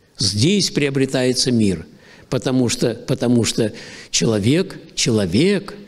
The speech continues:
что прибегает к тому, кто является сам источником этого мира, к Богу. Вот в этом отношении это действительно замечательно,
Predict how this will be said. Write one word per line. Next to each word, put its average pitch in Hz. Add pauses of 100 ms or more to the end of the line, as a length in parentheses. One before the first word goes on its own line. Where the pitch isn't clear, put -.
что 117
прибегает 135
к -
тому, 143 (160)
кто -
является 143
сам 196
источником 139
этого 123
мира, 117 (440)
к 92
Богу. 82 (2000)
Вот 185
в -
этом 262
отношении 117 (440)
это 180
действительно 220
замечательно, 127